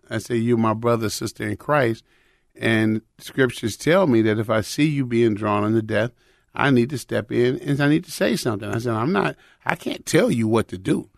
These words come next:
I said, "You know, you, you're a grown individual human being." I said, "But I can step in and at least say,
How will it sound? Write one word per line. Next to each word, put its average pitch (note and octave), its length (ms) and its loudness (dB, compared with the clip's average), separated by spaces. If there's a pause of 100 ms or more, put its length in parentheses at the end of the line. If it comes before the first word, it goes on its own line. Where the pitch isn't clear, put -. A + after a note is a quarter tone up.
(360)
I A2 80 -4
said, A2+ 220 0
"You A#2 160 0
know, A#2+ 100 4
you, D3+ 340 2
you're D3 200 0
a A2+ 60 2
grown B2 380 4
individual B2 480 2
human A#2+ 280 4
being." B2 320 2
I A2+ 100 -2
said, A#2+ 260 -6
"But A#2+ 120 -2
I B2 120 4
can B2+ 320 2
step A2 320 -4
in C#3 200 2
and A2 80 4
at G#2+ 40 -2
least C#3 280 4
say, B2 320 4